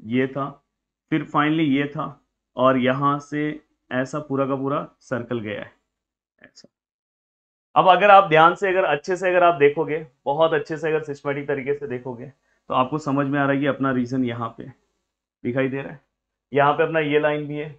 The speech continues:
यहाँ पे अपना ये लाइन भी है, ये देखो ये ऊपर वाली लाइन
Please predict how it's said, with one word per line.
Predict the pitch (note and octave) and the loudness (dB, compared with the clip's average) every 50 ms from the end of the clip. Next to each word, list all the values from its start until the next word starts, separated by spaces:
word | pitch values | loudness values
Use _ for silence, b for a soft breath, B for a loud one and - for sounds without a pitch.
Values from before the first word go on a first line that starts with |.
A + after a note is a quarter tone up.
| _ - | _ -4
यहाँ | B2+ C3 C3 | -2 -2 -2
पे | B2+ C#3+ | -2 -4
अपना | C#3 - C#3+ C#3 | -6 -6 -6 -4
ये | C3+ C3 C3+ | -2 -2 -2
लाइन | C#3 C#3 C3+ C#3 C3+ C3 | 0 0 -2 -2 -4 -6
भी | C3+ | -8
है, | C#3 C#3+ - - - | -8 -10 -12 -14 -12
ये | A#2 B2 C#3 D3 | -6 -2 -2 -2
देखो | C#3+ D#3 D3+ D#3+ C#3+ | -2 -2 -4 -6 -4
ये | C3 C#3 C#3+ | -4 -2 -4
ऊपर | C#3 B2+ - - C#3+ C#3 | -4 -6 -4 -4 -2 0
वाली | C#3 C3+ C3+ C3 | 0 0 0 -2
लाइन | B2 A#2+ A#2+ B2+ | -2 -4 -4 -6